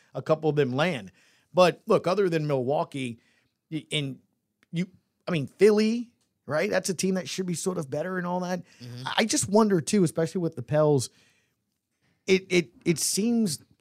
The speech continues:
Speaker 1: like the season's starting earlier and earlier. And again, I'm not saying it's an, it's an excuse, but I wonder if it's just hard for some of these guys to be like, "Okay, it's time to go grind every day." 'Cause we just talked about for fo-, you know, twenty minutes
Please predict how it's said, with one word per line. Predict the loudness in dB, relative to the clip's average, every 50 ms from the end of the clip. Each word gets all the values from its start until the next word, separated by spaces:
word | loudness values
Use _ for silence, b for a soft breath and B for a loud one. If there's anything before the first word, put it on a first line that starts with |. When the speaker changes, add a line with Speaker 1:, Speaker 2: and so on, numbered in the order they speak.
| _
Speaker 1:
like | -2 0 0 2 4
the | 4 4 4
season's | 4 2 2 2 2 2 0 0 0 -2
starting | -2 -2 -2 0 0 -2 -4 -4 _ -2
earlier | 2 4 4 4 4 4 2
and | 2 2
earlier. | 0 0 0 -2 -6 -8
And | -12
again, | -14 -10 -6 -6 -6 -6 -8 -12 _ -10
I'm | -8 -6 -2
not | 0 -2 -2 -2
saying | -2 0 2 4 4 4 2
it's | 0 -2 -2 -2
an, | -4 -4 -4 -6 _ _ _ -10
it's | -8 -6 -4
an | -4 -4
excuse, | -4 -4 -6 -8 -6 -6 -6 -6 -6
but | -4 -2 0
I | 0 0
wonder | 0 -2 0 0 0 2 2 0 0 -2
if | -2 -6 -8
it's | -12 -8 -2
just | -4 -4 -4 -4
hard | -20 -14 -10 -8 -8 -8 -8
for | -10 -10
some | -6 -4 -2 -2
of | -2 -2
these | -2 -2
guys | -2 0 0 0 0 -2
to | -2 -2
be | 0 2
like, | 2 2 2
"Okay, | 0 0 2 2 2 0
it's | -2 -6 -8
time | -6 -2 0 2 2 4
to | 4 2
go | 4 6 6 8 8 6 4 0 b b b b b b b b b b b _ -2
grind | 0 0 2 4 6 8 8 8 8 6 4 -2 -10 -16 -20 -20 -20 _ _ _ _ _ _ _ _ _ 4
every | 6 6 6 6 4 0 0 0 0
day." | 2 0 -2 -2 0
'Cause | 4 4 4 4 4 2
we | 0 2
just | 2 2 2 0 0 0
talked | 4 4 4 4 4 0
about | -2 0 0 -4 -4 -6
for | -10 -12
fo-, | -12 _ -8 -8 -8 -6
you | -6 -6 -6
know, | -6 -8
twenty | -10 -8 -6 -6 -2
minutes | 2 2 2 2 2 -2 -8 -12 -14